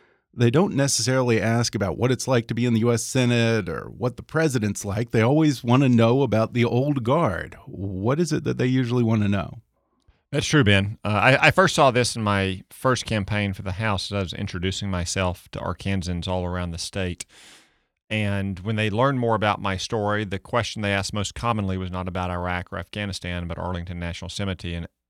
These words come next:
Speaker 2: as you say, when they come to visit me in Arkansas, in Washington,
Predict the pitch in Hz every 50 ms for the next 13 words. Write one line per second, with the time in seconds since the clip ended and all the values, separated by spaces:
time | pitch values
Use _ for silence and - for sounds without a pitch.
0 | _ _ _ _ _ - 101 95 - - 139 151 - - 95 87 85 85 87 110
1 | _ _ _ - _ _ _ _ _ _ _ _ _ _ _ _ _ _ - 104
2 | 101 98 98 92 110 135 135 113 104 117 113 110 - - 101 95 101 113 113 -
3 | 107 92 - - - 104 95 95 110 127 135 123 - 92 82 - 82 80 85 113
4 | 131 -